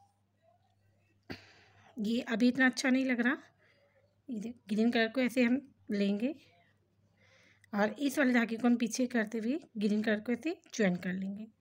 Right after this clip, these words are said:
ज्वाइन कर लिया, इस धागे को पीछे करेंगे, येलो वाले को। अब देखिए, अब हमें क्या करना है, इस धागे को, ग्रीन को पहले जो नीचे धागा था इसको साथ में लेते हैं।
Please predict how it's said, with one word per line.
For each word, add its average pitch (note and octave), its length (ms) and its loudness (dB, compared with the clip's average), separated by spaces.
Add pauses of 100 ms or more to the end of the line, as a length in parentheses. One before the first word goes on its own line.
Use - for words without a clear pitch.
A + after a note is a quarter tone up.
(500)
ज्वाइन G#3 320 2
कर A3+ 140 -4
लिया, A#3+ 220 -2 (380)
इस A#3 160 -4
धागे A3+ 220 0
को B3 80 -2
पीछे B3 260 -2
करेंगे, B3 300 2
येलो A#3+ 240 2
वाले A#3+ 240 2
को। C#4 180 0 (840)
अब A3+ 80 -4
देखिए, G#3+ 280 0
अब B3+ 60 2
हमें C4 200 2
क्या C4 120 -2
करना B3 180 2
है, C#4 60 0
इस B3+ 140 0
धागे A3+ 280 0
को, C#4+ 180 -6 (680)
ग्रीन A#3 240 4
को B3 100 2
पहले A#3+ 240 2 (100)
जो A#3 160 2
नीचे A#3 420 4
धागा A3 300 2
था C4 160 -2 (500)
इसको A#3+ 240 0
साथ A#3 220 0
में G#3+ 140 -4
लेते F#3+ 240 -6
हैं। A3+ 100 -4